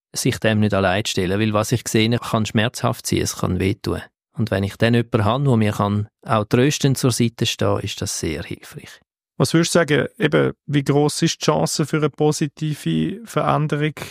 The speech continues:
Speaker 2: allgemein? Man hört ja schon immer wieder auch von so ein bisschen Leuten, oder allgemein hat man das Gefühl, wenn man manchmal Situationen oder Schicksal beobachtet oder auch, vielleicht tun uns das die gängigen Filme im Fernsehen so vermitteln, dass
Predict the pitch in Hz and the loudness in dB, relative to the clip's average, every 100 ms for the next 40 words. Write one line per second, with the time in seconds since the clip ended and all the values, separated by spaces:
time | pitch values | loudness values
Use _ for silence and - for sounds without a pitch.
0 | - _ _ 147 143 156 151 143 151 165 | -18 _ _ 0 2 2 2 4 4 0
1 | 185 - 143 135 147 143 - 139 - 151 | -2 -4 -4 0 2 0 2 0 2 2
2 | 151 151 151 147 147 147 - 147 143 143 | 2 0 0 0 0 -2 0 2 2 2
3 | 143 - 151 147 147 143 147 - 135 139 | 0 2 2 2 4 4 2 2 2 2
4 | 117 - - - 147 143 143 151 143 147 | -2 -10 -20 -4 0 2 2 0 2 0
5 | 143 139 - - 143 143 139 139 135 139 | 2 0 0 0 2 2 2 2 2 2
6 | 143 - 143 - 147 - 139 - 139 139 | 0 -2 -6 -2 0 2 0 2 2 2
7 | 151 147 131 127 - 147 - - 135 135 | 2 4 2 0 0 -2 -2 0 0 2
8 | 135 131 135 - - 135 127 135 131 135 | 0 2 0 0 0 2 2 2 2 2
9 | 135 131 - 143 - 147 143 - 143 - | 0 -2 -2 -2 0 2 2 2 -2 -2
10 | 135 135 131 143 139 - 139 139 156 147 | 0 2 2 2 2 0 0 2 4 4
11 | 147 147 139 139 - 143 147 139 147 139 | 2 2 2 2 2 2 2 2 2 2
12 | 143 131 143 139 135 143 139 135 127 - | 0 2 2 2 2 2 2 4 2 -2